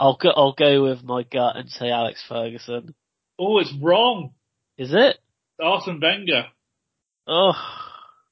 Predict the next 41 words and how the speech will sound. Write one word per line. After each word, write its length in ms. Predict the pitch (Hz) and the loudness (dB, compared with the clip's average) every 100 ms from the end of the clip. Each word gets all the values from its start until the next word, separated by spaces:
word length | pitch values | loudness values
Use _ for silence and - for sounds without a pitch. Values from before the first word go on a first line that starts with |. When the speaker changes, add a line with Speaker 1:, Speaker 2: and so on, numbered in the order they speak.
| _ _ | _ _
Speaker 2:
The, 100 | 147 147 | -8 -6
the 100 | 151 | -4
one 320 | 147 165 165 | 0 0 0
man, 380 | 160 156 151 120 - _ _ | -2 -2 -2 -6 -14 _ _
the 80 | 139 | -12
one 260 | 131 151 151 | -6 -6 -4
man 260 | 147 143 139 | -6 -6 -8
for 80 | |
the 60 | 135 | -6
one 240 | 135 139 135 | -4 -4 -4
team. 200 | 139 131 | -6 -2
Yeah, 220 | 131 139 | 0 0
Arsene 340 | - 151 147 147 | 2 -2 -4 -4
Wenger, 260 | 147 131 110 | -2 -2 -2
eight 160 | 147 151 | -2 -4
hundred 220 | 147 147 | -12 -14
twenty-eight 400 | 151 143 139 - | -10 -6 -6 -4
games 280 | 131 131 123 | -4 -4 -8
as 60 | |
Arsenal 340 | 113 117 - 107 | -10 -10 -10 -16
manager, 420 | 104 104 104 98 - _ _ _ _ _ _ _ | -12 -12 -12 -12 -14 _ _ _ _ _ _ _
which 180 | 120 - | -10 -10
is, 80 | - _ | -12 _
it 240 | - 147 151 | -8 0 0
is 100 | 143 | 0
quite 260 | - 127 | -2 -4
impressive, 500 | 113 - 95 - 92 - | -4 -12 -14 -14 -16 -16
to 80 | 104 | -10
be 120 | 101 | -10
honest. 380 | 92 92 - _ _ | -10 -16 -20 _ _
Um, 360 | 117 107 101 107 _ _ _ _ _ _ _ - | -8 -8 -8 -16 _ _ _ _ _ _ _ -10
but 80 | - | -2
yeah, 280 | 127 113 - _ - | 0 -2 -4 _ -8
I, 60 | 147 | -6
I, 380 | 175 165 185 190 - - | -6 -6 -4 -4 -4 0
I 220 | 151 151 | 0 2
thought 180 | 180 160 | 2 2
that 120 | 156 | 2
would 120 | 160 | 0
have 80 | 151 | -2
been 340 | 156 156 143 | -4 -6 -10